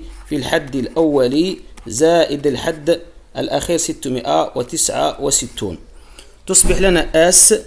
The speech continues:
يساوينا ستمائة وسبعون على اثنان في الحد الأول هو إلي صفر، وجدنا قيمته لو تعيدنا الفيديو هو واحد، زائد إلي ستمائة وتسعة وستون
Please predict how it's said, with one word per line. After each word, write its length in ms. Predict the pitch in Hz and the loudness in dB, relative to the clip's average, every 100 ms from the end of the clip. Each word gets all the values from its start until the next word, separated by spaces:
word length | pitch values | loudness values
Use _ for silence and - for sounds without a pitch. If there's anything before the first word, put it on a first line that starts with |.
| - - | -8 -4
يساوينا 840 | 165 170 175 160 185 147 165 170 - - - - | 0 2 2 4 4 2 0 -2 -12 -20 -16 -4
ستمائة 1160 | - 190 - 190 139 101 - 147 170 147 131 139 | 0 0 0 2 2 0 -4 -4 0 2 4 4
وسبعون 560 | 131 147 123 160 139 | 2 2 0 0 0
على 340 | 131 180 202 190 | 0 2 2 0
اثنان 500 | 180 170 160 165 160 | 0 0 2 2 0
في 200 | - 156 | -2 -4
الحد 320 | - 165 151 | -2 -2 -2
الأول 380 | 151 156 156 135 | -2 2 2 2
هو 280 | 143 135 117 | 2 0 0
إلي 220 | 175 180 165 | -2 0 0
صفر، 380 | - 156 110 - - - - | 0 -2 -6 -6 -20 -20 -2
وجدنا 400 | 147 156 165 165 | 2 2 2 0
قيمته 420 | 160 160 147 - | 2 2 2 0
لو 100 | 143 | -4
تعيدنا 440 | 135 139 135 139 131 | -4 -6 -4 -2 -4
الفيديو 260 | 123 120 | -4 -6
هو 220 | 107 104 | -4 0
واحد، 280 | 156 156 165 - - - - | 0 0 -4 -8 -16 -20 -14
زائد 640 | 139 151 175 165 156 139 151 - - - - | -4 4 4 4 0 -2 -6 -8 -20 -8 -2
إلي 440 | 180 160 151 - | 0 2 0 0
ستمائة 800 | - 185 - 175 156 - 117 - - | -2 -2 -2 0 0 0 -2 -4 -12
وتسعة 520 | 113 107 101 - 143 156 | -10 -8 -2 0 2 2
وستون 1000 | 151 156 - - 175 139 131 165 220 | 2 0 -6 -4 0 2 2 2 0